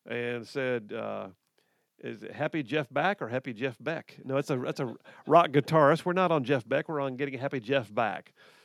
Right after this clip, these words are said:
Um, by the way, Brian from Huntsville stepped up the game here. You know, Maple Bacon Donuts,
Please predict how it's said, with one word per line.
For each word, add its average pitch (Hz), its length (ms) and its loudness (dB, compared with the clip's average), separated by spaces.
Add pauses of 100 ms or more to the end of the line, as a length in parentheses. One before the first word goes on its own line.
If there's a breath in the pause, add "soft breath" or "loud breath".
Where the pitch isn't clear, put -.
(140 soft breath)
Um, 131 280 -4
by 165 120 2
the 214 80 2
way, 196 300 2 (340 soft breath)
Brian 165 340 2
from 156 140 -6
Huntsville 135 520 -2 (680)
stepped - 320 -4
up 170 120 0
the 131 80 -4
game 151 300 2
here. 101 360 -4 (460)
You 139 100 -2
know, 123 300 2 (1300)
Maple 156 300 2
Bacon 143 320 2
Donuts, 139 520 2